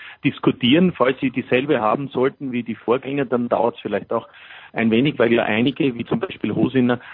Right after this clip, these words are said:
auch nicht über die Einsatzzeiten verfügt haben in den letzten Saisonen. Das heißt, äh, die Erwartungshaltung muss nach unten geschraubt werden. Nur dann kann man vielleicht auch, ähm, ja, ähnlich, äh, mit Freude das ein oder andere Spiel genießen. Ansonsten muss man sagen, die Mannschaft hat ja auch am Limit gespielt im Frühjahr.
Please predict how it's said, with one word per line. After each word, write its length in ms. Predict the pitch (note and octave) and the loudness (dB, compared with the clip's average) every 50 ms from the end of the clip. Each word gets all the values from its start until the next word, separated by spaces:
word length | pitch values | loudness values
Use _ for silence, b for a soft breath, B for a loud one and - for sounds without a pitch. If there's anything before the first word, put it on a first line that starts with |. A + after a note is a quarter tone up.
| B B B _ | B B B _
auch 200 | - - - - | -2 -2 -2 -2
nicht 180 | B2+ G#2 - | -6 -6 -2
über 100 | B2 A2+ | 0 0
die 120 | G2+ A#2+ A#2+ | 2 2 0
Einsatzzeiten 800 | D#2+ - C3 - A#2+ - _ _ _ - A#2 A2 G#2+ - - - - | 0 0 -2 -4 -6 -8 _ _ _ 0 0 0 0 -2 -8 -16 -8
verfügt 480 | - G#2+ - - - - - - - | -6 -6 -6 -6 -10 -16 -14 -4 0
haben 140 | A#2 A2+ G2 | 2 2 2
in 80 | F#2 F2 | 2 2
den 140 | G2 F#2 | 2 2
letzten 320 | F2+ F#2 - - - - G#2 | 2 0 0 -2 -6 -10 -4
Saisonen. 480 | - G#2+ F#2+ - - G2 F#2+ F2+ F2+ | -2 -2 0 2 2 2 2 2 0
Das 140 | F2+ F#2 - | -2 -2 0
heißt, 200 | - A#2+ A#2+ - - B B B B B B B | 0 0 0 -2 -4 B B B B B B B
äh, 160 | - - - | -2 -2 0
die 100 | - - | 2 2
Erwartungshaltung 560 | A2 G2 G2 G2+ G2+ C#3+ B2 A#2+ A#2+ - B2+ B2 | 2 2 2 2 2 2 2 2 2 2 2 2
muss 120 | B2 A2+ | 4 4
nach 120 | A#2+ A2+ | 2 2
unten 280 | A2+ D#3 G#3 - - - | 2 2 0 0 -4 -6
geschraubt 440 | - - - A#2 G#2 G#2+ A2 - - | -10 -10 -4 -2 -2 -2 -2 -4 -4
werden. 680 | A#2+ B2 C3 C#3 C#3+ C#3+ C#3 A#2+ A#2+ F#2 G#2 C#3 C3+ | -4 -2 -2 -2 -4 -6 -8 -10 -10 -8 -8 -4 -2
Nur 100 | C3+ C#3 | -2 -2
dann 420 | - - A2+ A2 B2+ D3+ D3 C#3+ C3 | -2 0 -2 -2 -2 -2 -6 -6 -4
kann 240 | - - A#2+ B2+ C3 | -2 -2 0 0 2
man 200 | C3 C3+ C3+ - | 0 0 0 -2
vielleicht 360 | - C#3+ C3 B2+ B2 - - | -2 -2 -2 -2 -2 -2 -2
auch, 240 | G#2+ B2 A#2+ - - B B B B B B B _ _ - | 0 0 0 -2 -4 B B B B B B B _ _ -12
ähm, 580 | - - - A#2+ A#2+ B2 B2 B2 A#2+ B2 A#2+ A#2+ | -8 -6 -4 -2 -2 -2 -2 -2 -2 -2 -2 0
ja, 280 | A2+ B2+ C3 A#2+ - - _ _ _ _ - - | 2 2 0 0 -2 -10 _ _ _ _ -14 -6
ähnlich, 380 | - - C#3 C#3+ C#3+ D3+ - - G3 - | -2 0 0 2 0 -2 -4 -4 -6 -6
äh, 220 | - C#3+ - - - - _ _ F#2 F#2+ - | -6 -6 -6 -10 -14 -18 _ _ -18 -10 -8
mit 140 | D3 C#3 - | -8 -8 -8
Freude 480 | - - A#2 A#2 A#2+ C3 C#3+ D3 D3 C#3 | -8 -6 -2 0 2 2 4 2 2 2
das 180 | C#3 A#2 - | 2 0 0
ein 160 | C3+ B2 C3 | 0 0 2
oder 160 | C#3 C#3 - G#2 | 2 2 2 2
andere 320 | G#2+ B2 C#3 C3+ B2 A#2+ | 0 0 2 2 0 0
Spiel 300 | - - - - C3+ C3 | 0 0 -2 -2 -4 -4
genießen. 460 | - B2+ B2 B2+ C#3 E3 - - C3 | -6 -4 -4 -2 -4 -4 -4 -4 -4
Ansonsten 380 | G#2 A2 G#2 A#2 A#2 A#2 - C#3 | -2 0 0 0 -2 0 -2 -2
muss 80 | C3 | 0
man 100 | B2+ B2+ | 0 2
sagen, 200 | A2 B2+ C3 A#2+ | 2 2 2 2
die 80 | - A#2+ | 0 0
Mannschaft 400 | A#2+ B2 A2 A#2+ - A#2+ - - | 2 2 2 2 0 -4 -2 -2
hat 160 | - D3+ - | -2 0 2
ja 100 | D3 C#3 | 0 0
auch 80 | C#3 - | 0 0
am 120 | - - | -2 -4
Limit 360 | G#2+ G#2+ D3 D3+ - - _ | -4 -2 -4 -4 -4 -6 _
gespielt 380 | - G#2 - - - - - - | -10 -10 -2 0 0 0 0 -4
im 100 | A#2+ G2 - | -8 -6 -6
Frühjahr. 380 | - - G#2+ G#2 G#2 B2+ E3+ | -4 -2 0 0 0 0 -2